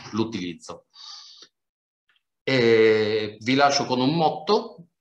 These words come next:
mm, così l'ho ripetuto un paio di volte, giusto per ricordare che il problema non è la plastica, <clears throat> ma è il monouso.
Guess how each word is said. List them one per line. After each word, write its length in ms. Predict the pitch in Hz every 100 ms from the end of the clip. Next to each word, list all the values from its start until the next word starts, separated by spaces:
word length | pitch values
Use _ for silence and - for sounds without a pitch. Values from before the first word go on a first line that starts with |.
| _ _
mm, 480 | 117 101 98 95 95
così 460 | 92 120 113 127 -
l'ho 160 | 104 104
ripetuto 460 | 101 110 - 117
un 80 | 101
paio 220 | 110 107
di 100 | 104
volte, 580 | 117 107 101 135 160 - - - _
giusto 460 | 98 135 135 117
per 460 | - 107 107 101 101
ricordare 640 | 113 113 151 170 104 120 123
che 80 |
il 100 | 101
problema 340 | - 107 117 120
non 220 | 104 110
è 80 | 127
la 140 | 110
plastica, 760 | - 104 - - 101 110 113 - -
<clears throat> 520 | - - 135 - - -
ma 320 | 107 104 -
è 240 | 117 107 -
il 120 | 113
monouso. 720 | 104 95 92 85 80 87